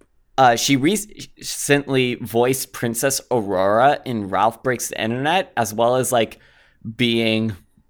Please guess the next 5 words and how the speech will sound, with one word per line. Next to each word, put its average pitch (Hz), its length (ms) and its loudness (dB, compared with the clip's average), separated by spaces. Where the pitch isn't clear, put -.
in 104 180 -2
Hotel 107 680 0
Artemis, 165 680 2
and 117 320 0
just 160 360 0